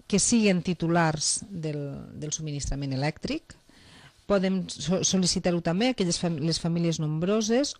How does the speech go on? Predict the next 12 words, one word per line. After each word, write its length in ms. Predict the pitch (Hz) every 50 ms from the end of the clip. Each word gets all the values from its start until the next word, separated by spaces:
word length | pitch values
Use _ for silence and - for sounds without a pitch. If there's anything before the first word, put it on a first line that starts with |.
| _ -
o 220 | 220 240 277 311 -
les 140 | - 202 185
unitats 340 | 185 175 175 170 185 - -
familiars 460 | - 208 196 190 190 196 196 202 - -
que 80 | 214
tinguen 360 | 185 - 196 202 214 220 214
tots 360 | 202 - - 196 196 - - -
els 160 | 185 175 -
seus 180 | 185 170 160
membres 380 | 160 165 165 165 165 170 170 170
a 40 | 160
l'atur. 440 | 151 147 143 - - 143 139 135